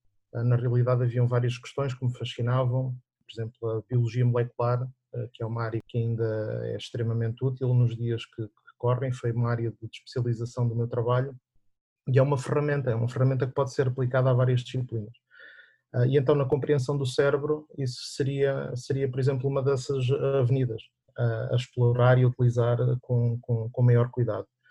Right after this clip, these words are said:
Então, no, numa parte final já da licenciatura em Bioquímica, foi precisamente por essa avenida que eu enverdei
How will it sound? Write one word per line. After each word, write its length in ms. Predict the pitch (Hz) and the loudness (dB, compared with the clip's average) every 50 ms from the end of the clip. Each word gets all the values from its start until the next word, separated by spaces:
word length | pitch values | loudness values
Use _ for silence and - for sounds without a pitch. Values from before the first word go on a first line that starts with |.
| _ _ _ _ - | _ _ _ _ -6
Então, 260 | 143 127 160 156 160 | 0 2 4 4 4
no, 380 | 165 160 156 151 147 147 139 139 | 4 2 0 0 0 0 0 0
numa 300 | 143 143 139 143 131 131 | 0 0 2 2 2 4
parte 260 | 143 135 131 127 - | 2 2 2 0 -2
final 260 | - 143 135 131 123 | 0 2 4 6 4
já 160 | 120 135 123 | 6 6 4
da 100 | 120 123 123 | 4 4 4
licenciatura 640 | 123 123 123 - 131 127 - 131 127 131 131 127 | 4 4 2 2 -2 -2 0 -2 -2 0 2 2
em 60 | 131 | 2
Bioquímica, 520 | 127 135 135 123 - 151 143 139 139 147 147 | 2 2 0 0 -2 -4 -4 0 0 0 0
foi 160 | - 151 147 | 2 2 0
precisamente 580 | 147 - - 147 135 139 143 139 143 139 131 - | 0 -2 -8 -6 0 0 0 2 0 -2 -2 -2
por 140 | - 147 | 0 0
essa 320 | 143 143 127 - - 143 139 | 2 2 0 0 -2 -2 0
avenida 360 | 123 120 139 143 127 139 135 | 0 0 0 0 0 0 -2
que 120 | - - | 0 0
eu 80 | 135 135 | 0 0
enverdei 500 | 131 123 123 123 123 131 135 143 165 | 0 0 0 2 4 4 4 4 2